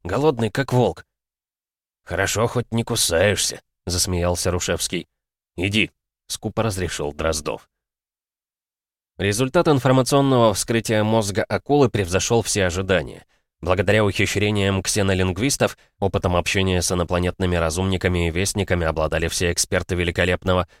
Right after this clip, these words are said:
Уже после обеда исследователям удалось расшифровать коды записи в чужом компьютере,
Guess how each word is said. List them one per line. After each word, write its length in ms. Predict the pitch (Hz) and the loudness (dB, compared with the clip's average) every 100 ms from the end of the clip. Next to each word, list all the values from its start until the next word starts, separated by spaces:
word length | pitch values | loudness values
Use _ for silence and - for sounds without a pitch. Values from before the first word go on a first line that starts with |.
| _ _ _ | _ _ _
Уже 200 | 107 131 | -2 -2
после 360 | 160 151 - 123 | 2 2 2 0
обеда 360 | 110 139 147 127 | 2 2 4 2
исследователям 680 | - 117 120 127 120 120 | 2 0 2 2 2 2
удалось 400 | 110 107 110 113 | 2 2 2 2
расшифровать 640 | 104 95 98 - 95 110 - | 0 -2 -4 0 2 2 0
коды 280 | - 98 92 | 0 0 0
записи 380 | 104 107 101 95 | 0 -2 -2 -2
в 80 | |
чужом 360 | - 92 98 101 | -2 -2 0 0
компьютере, 600 | 107 101 120 123 107 98 | 0 -2 -2 0 0 0